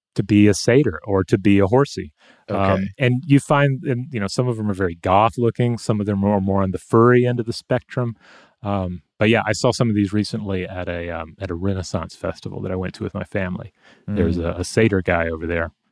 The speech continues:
Speaker 1: walking around on hoof boots.
Speaker 2: Man, you think being in high heels for a long time is rough. It, it would turn your foot into a hoof.
Speaker 1: I know, it does. It looks, it looks unpleasant. Um, <laughs> I mean, it,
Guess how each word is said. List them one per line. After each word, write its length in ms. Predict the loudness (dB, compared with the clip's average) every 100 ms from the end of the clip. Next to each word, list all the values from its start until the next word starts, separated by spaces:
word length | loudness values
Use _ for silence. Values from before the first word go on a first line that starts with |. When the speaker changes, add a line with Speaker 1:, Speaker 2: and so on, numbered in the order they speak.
| _ _
Speaker 1:
walking 300 | -4 -4 0
around 280 | 0 0 -2
on 140 | -2 2
hoof 240 | 2 2
boots. 380 | 0 -4 -4 -20 _ _ _
Speaker 2:
Man, 220 | 2 4
you 120 | 4 4
think 180 | 2
being 220 | 4 4 4
in 120 | 2
high 220 | 2 2
heels 480 | 2 2 4 4 2
for 120 | -2
a 80 | 0
long 280 | 0 -2 -2
time 280 | -4 -2
is 140 | -4 -2
rough. 360 | 0 0 -2
It, 200 | -4 -4 -6
it 160 | -10 -10
would 140 | -6
turn 200 | 0 0
your 80 | 0
foot 220 | 2 4
into 240 | 4 4
a 40 | 0
hoof. 500 | 4 4 4 -2 -20 -20 _ _ _ -8
Speaker 1:
I 140 | 0
know, 180 | 4 6
it 180 | 4 4
does. 280 | 4 2 0
It 160 | -10 -6
looks, 440 | -4 -4 -6 -16 -20 _ _ -6
it 80 |
looks 260 | -2 0 2
unpleasant. 540 | 0 2 0 0 -6
Um, 280 | -4 -2 -2 -4 -8 -4 -2 -2
<laughs> 480 | -4 -18 -8 -6 0
I 100 | 4
mean, 160 | 6
it, 140 | 4